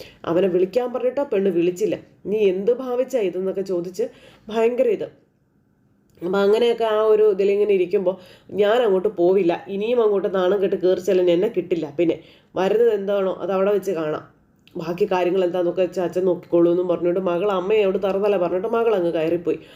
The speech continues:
അമ്മയാണ്, "എൻ്റെ ദൈവം, ഈ പെണ്ണിനോട് പറഞ്ഞാലും മനസ്സിലാവില്ലല്ലോ" എന്നും പറഞ്ഞുകൊണ്ട് ഇങ്ങനെ അവിടെ നിൽക്കുക. ഇത് കഴിഞ്ഞിട്ടാണെന്നുണ്ടെങ്കിൽ പിന്നീട് നമ്മുടെ ദേവയാനി അവിടെ, ഏ, വീട്ടിലിരുന്ന് ആലോചന അങ്ങ് തുടങ്ങി.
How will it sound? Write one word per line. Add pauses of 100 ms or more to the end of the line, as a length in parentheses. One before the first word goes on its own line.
(240)
അമ്മയാണ്,
"എൻ്റെ
ദൈവം,
ഈ
പെണ്ണിനോട്
പറഞ്ഞാലും
മനസ്സിലാവില്ലല്ലോ"
എന്നും
പറഞ്ഞുകൊണ്ട്
ഇങ്ങനെ
അവിടെ
നിൽക്കുക. (520)
ഇത്
കഴിഞ്ഞിട്ടാണെന്നുണ്ടെങ്കിൽ
പിന്നീട് (120)
നമ്മുടെ
ദേവയാനി
അവിടെ, (180)
ഏ, (140)
വീട്ടിലിരുന്ന്
ആലോചന
അങ്ങ്
തുടങ്ങി.